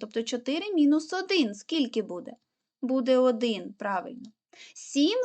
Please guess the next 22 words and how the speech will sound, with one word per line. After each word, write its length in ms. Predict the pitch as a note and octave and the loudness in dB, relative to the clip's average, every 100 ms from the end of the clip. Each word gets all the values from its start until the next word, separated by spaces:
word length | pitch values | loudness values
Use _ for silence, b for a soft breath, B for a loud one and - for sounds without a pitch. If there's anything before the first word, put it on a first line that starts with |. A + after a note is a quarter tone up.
| A4 | 2
зменшити 640 | E4+ E4 D#4 E4 E4+ E4 | 4 4 4 2 -2 0
на 160 | E4 D#4+ | 2 2
три. 320 | D#4 G3 D#3+ - _ _ _ | -2 -8 -10 -14 _ _ _
Тобто 400 | G3 G#3 - D4 | -8 -6 -4 -2
відняти. 920 | C#4+ E4+ G#4+ B4 A4+ B3 - - - | -2 -2 -2 -2 -2 -4 -6 -14 -14
Сім 380 | - C4+ C4+ A3+ | -6 2 4 6
мінус 380 | A3 F#3+ G3 | 2 -2 -10
три 260 | - A3+ D4+ B4 D5 _ _ _ _ _ _ _ - | -4 -2 0 0 -4 _ _ _ _ _ _ _ -16
буде 320 | F#3+ G3+ A#3 | -12 -6 -6
чотири. 680 | - G#4 - A4 A#3 - - _ _ B B _ | -4 -8 -2 0 0 -4 -12 _ _ B B _
Три 380 | A4+ A4+ F#4+ F#4 | 4 6 4 0
зменшити 680 | D#4+ F4 E4 D4 D#4 C#4+ C4+ | 2 4 6 4 2 0 2
на 160 | C4 | 2
три. 400 | B3+ A#3+ A#3 A#3+ B3+ _ | 0 -2 -2 -6 -12 _
Тобто 280 | G#3 - G3+ | -10 -6 -6
треба 360 | G3+ G#3+ D4 G#4 G#4+ | 0 0 2 0 -2
відняти 880 | B3+ E4 F4 D#4 E4 C4+ G3 - F#3+ | 0 2 4 6 6 4 2 -2 -10
три 300 | - G#3 C4 G#4+ A#4+ | -6 -2 -2 -2 0
мінус 440 | C4 A#3 C#4+ - | 2 4 2 0
три. 400 | - F4+ D4 F3 - _ _ _ _ _ | -6 -2 0 -2 -8 _ _ _ _ _
Буде 360 | G3+ G3 G3+ F4+ | -10 -6 -2 0
нуль, 360 | E4+ C4+ C4 | 2 2 2